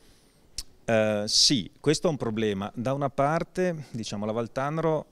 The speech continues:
eh, beneficia, eh, di alcuni problemi che ci sono su delle altre reti viarie,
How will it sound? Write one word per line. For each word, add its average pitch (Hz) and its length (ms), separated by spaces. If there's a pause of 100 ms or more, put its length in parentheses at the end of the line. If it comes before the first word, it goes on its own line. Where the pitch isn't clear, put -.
eh, 104 360
beneficia, 127 960 (160)
eh, 110 420
di 110 640
alcuni 123 640
problemi 120 540
che 107 100
ci 104 160
sono 113 280
su 110 160
delle 104 340
altre 110 340
reti 107 240
viarie, 117 560